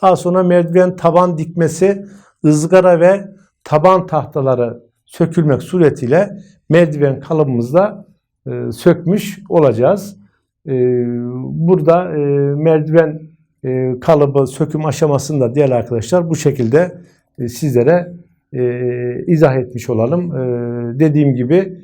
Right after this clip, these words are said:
en son yapılan imalat söküm aşamasında ilk önce, e,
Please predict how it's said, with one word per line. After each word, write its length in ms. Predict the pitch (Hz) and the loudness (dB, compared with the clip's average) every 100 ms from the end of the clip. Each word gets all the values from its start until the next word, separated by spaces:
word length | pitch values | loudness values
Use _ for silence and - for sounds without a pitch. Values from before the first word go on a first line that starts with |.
| - _ - | -20 _ 2
en 220 | 175 170 | 4 4
son 300 | 170 151 135 | 0 -2 0
yapılan 500 | 135 - 139 123 123 | 0 0 -2 -2 -2
imalat 640 | 143 135 120 120 185 - - _ _ | -2 0 2 2 2 -2 -20 _ _
söküm 460 | - 170 170 160 | -8 -6 -4 -4
aşamasında 920 | 131 - 127 117 113 120 123 180 190 - _ _ - | -4 -4 -2 -4 -4 -2 0 0 -2 -12 _ _ -2
ilk 300 | 185 170 160 | 0 0 0
önce, 480 | 139 120 123 113 113 - _ _ _ | 0 2 0 0 -8 -20 _ _ _
e, 80 | 131 | -6